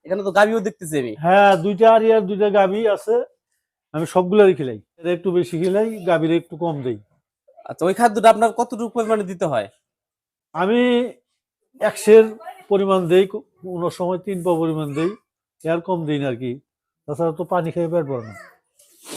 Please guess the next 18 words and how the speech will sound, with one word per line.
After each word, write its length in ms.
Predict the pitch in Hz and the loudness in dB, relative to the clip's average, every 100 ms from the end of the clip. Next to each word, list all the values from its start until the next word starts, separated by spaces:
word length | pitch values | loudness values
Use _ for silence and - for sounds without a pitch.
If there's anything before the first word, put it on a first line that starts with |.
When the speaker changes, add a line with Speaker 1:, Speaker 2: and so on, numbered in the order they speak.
| 117 | -14
Speaker 1:
আচ্ছা, 300 | 123 - 120 | -14 -12 -12
আচ্ছা। 280 | 113 113 104 - _ _ | -12 -14 -16 -20 _ _
আর 100 | - | -8
পাশাপাশি 440 | 156 208 220 214 196 | 0 2 2 -2 -4
কি 160 | 220 | -12
খাওয়ান 360 | 196 170 117 104 _ _ _ _ | -6 -4 -4 -6 _ _ _ _
ওই 80 | 143 | -6
খাদ্যের 280 | 170 170 175 | -4 -4 -8
পাশাপাশি? 420 | 165 165 160 196 _ - | -4 -4 -4 -12 _ -2
Speaker 2:
পাশাপাশি 840 | 185 180 208 208 208 214 220 214 214 _ | -2 2 4 4 4 2 2 0 -6 _
খুদের 320 | _ 180 196 | _ 2 4
ভাত, 340 | 165 170 190 190 | 6 8 6 4
তারপরে 640 | 151 147 160 160 160 156 - _ _ _ _ _ _ _ _ _ | -4 0 2 4 4 0 -12 _ _ _ _ _ _ _ _ _
ফিট, 360 | 160 165 165 _ _ _ _ _ _ - _ | 0 0 -2 _ _ _ _ _ _ -20 _
কিছু 180 | 147 151 | -10 -6
করে 160 | 156 | -4
ফিট 240 | 151 170 160 | -4 -2 -4
দেই, 280 | 120 139 | -4 -8